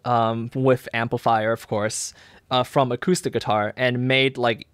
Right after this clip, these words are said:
it basically made rock bands, like, the powerhouse back in, like, the fifties to, like, the eighties. So electric guitar has that huge role in that it was the, basically the instrument of choice for a lot of these, um,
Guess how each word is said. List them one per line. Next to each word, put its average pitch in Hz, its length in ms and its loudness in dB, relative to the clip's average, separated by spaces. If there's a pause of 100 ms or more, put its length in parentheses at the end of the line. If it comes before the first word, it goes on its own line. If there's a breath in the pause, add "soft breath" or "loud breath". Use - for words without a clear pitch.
(140)
it 151 140 2
basically 190 420 4
made 131 260 0
rock 123 300 0
bands, 110 320 -2
like, 113 160 -2
the - 60 -6
powerhouse 104 720 -4 (100)
back 107 240 -2
in, 110 100 -4
like, 101 180 -8
the 110 80 -8
fifties 107 500 -4
to, - 160 -4
like, 107 140 -4
the - 120 -4
eighties. 107 380 -6 (480 loud breath)
So 135 340 6
electric 135 400 2
guitar 131 220 2
has 123 240 0
that 113 120 -2
huge 135 360 -2
role 107 340 0 (600 soft breath)
in 135 160 2
that 117 380 2
it 131 200 2 (640)
was 147 360 2
the, 131 360 2 (200)
basically 190 420 4
the 147 100 -2
instrument 139 380 0
of 110 80 -2
choice 107 400 -2
for 107 320 0
a 107 80 -4
lot 110 200 0
of 107 180 -4
these, 107 340 -4
um, 107 520 -2